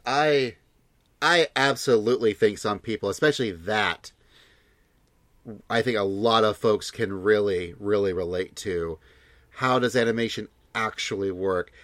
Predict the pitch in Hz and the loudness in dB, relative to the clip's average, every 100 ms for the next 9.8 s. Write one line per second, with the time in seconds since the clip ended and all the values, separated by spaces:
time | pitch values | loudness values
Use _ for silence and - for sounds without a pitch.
0 | _ 135 - 120 131 127 120 113 117 110 | _ -8 -6 0 2 4 2 -2 0 -2
1 | 117 110 - - 107 - 101 95 98 87 | -2 -6 -4 0 0 0 -8 -6 -6 -8
2 | 95 87 85 - _ _ _ _ 131 127 | -8 -8 -10 -16 _ _ _ _ -2 0
3 | - 135 127 127 110 120 - 123 110 107 | 4 4 4 0 0 -2 0 0 0 -2
4 | 107 95 87 _ _ _ _ _ _ _ | -2 -4 -8 _ _ _ _ _ _ _
5 | _ _ - 143 131 110 123 117 110 110 | _ _ 2 4 4 2 0 0 0 0
6 | 95 - _ _ 113 117 117 92 - 156 | 0 -4 _ _ -2 0 0 -2 0 2
7 | 135 127 127 117 110 104 - 107 98 90 | 4 2 2 2 2 2 0 0 -2 -6
8 | - _ _ _ 135 156 160 120 _ _ | -14 _ _ _ -4 -2 -2 -4 _ _
9 | 135 131 - 170 190 139 113 92 | -2 -2 0 2 6 6 4 -4